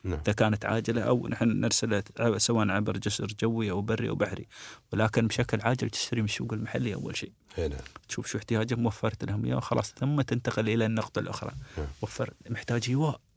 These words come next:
Speaker 1: إيه صح.
Speaker 2: توفر لي إيواء بشكل عاجل.
Speaker 1: نعم.
Speaker 2: فعندنا خيام معتمدة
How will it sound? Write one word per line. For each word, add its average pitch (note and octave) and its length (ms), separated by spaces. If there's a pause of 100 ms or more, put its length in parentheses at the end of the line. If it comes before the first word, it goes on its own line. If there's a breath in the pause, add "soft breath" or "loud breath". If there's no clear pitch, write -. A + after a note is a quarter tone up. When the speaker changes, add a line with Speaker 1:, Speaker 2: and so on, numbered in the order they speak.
Speaker 1:
إيه D#2 80
صح. F#2+ 260
Speaker 2:
توفر A2+ 340
لي D3 100
إيواء D3 220
بشكل C3+ 320
عاجل. B2+ 340
Speaker 1:
نعم. D#2+ 220 (200)
Speaker 2:
فعندنا A2+ 460
خيام A#2+ 480
معتمدة A#2+ 600